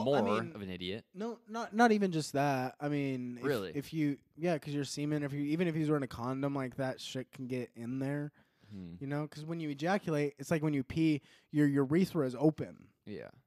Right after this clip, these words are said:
Speaker 1: And get shit in there. But yeah, I think you're more, uh, more likely to get a U T I as a male if you have unprotected sex. But girls do. Are you gonna
Speaker 2: Hey, Google. How fast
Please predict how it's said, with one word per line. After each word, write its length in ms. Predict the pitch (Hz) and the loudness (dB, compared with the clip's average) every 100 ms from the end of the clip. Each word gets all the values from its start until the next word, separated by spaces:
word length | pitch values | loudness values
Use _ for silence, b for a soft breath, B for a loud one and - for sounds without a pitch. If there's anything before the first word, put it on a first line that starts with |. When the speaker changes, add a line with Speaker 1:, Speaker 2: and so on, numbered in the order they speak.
| _ _ _ - | _ _ _ -8
Speaker 1:
And 80 | 151 | -6
get 100 | 120 | -6
shit 220 | - 135 | -6 -6
in 160 | 135 131 | -6 -8
there. 260 | 107 117 _ _ _ _ _ _ _ _ _ - | -8 -12 _ _ _ _ _ _ _ _ _ -4
But 80 | |
yeah, 120 | 160 151 | 0 0
I 40 | |
think 140 | 151 170 | 0 -4
you're 80 | |
more, 200 | 151 151 | 2 4
uh, 180 | 147 143 - 139 | 6 4 0 -4
more 180 | 151 147 | 0 2
likely 380 | 139 135 139 | 0 -2 -4
to 80 | 131 | -4
get 300 | 127 131 117 b b b b | -2 -2 -2 b b b b
a 40 | |
U 140 | 131 131 | -4 -2
T 160 | 135 | 0
I 60 | 127 | 0
as 100 | 120 | 2
a 40 | |
male 280 | 113 113 117 | 0 0 0
if 100 | 113 | -2
you 40 | 120 | -4
have 100 | 101 | -6
unprotected 680 | 101 107 101 - 92 - 73 | -10 -10 -10 -12 -12 -14 -18
sex. 340 | - - _ _ _ _ _ _ _ _ _ _ _ 147 | -18 -20 _ _ _ _ _ _ _ _ _ _ _ -20
But 200 | 143 117 | -18 -8
girls 400 | 147 214 170 131 | -2 0 0 -4
do. 160 | 143 | -6
Are 60 | 131 | -6
you 120 | 147 | -8
gonna 60 | 143 _ _ _ _ | -12 _ _ _ _
Speaker 2:
Hey, 160 | 113 110 | -14 -12
Google. 400 | 98 101 104 117 _ _ _ _ _ _ _ _ _ _ _ _ _ _ _ | -10 -10 -10 -12 _ _ _ _ _ _ _ _ _ _ _ _ _ _ _
How 320 | - - 117 123 | -20 -12 -10 -10
fast 540 | - 107 107 - - | -8 -6 -4 -6 -12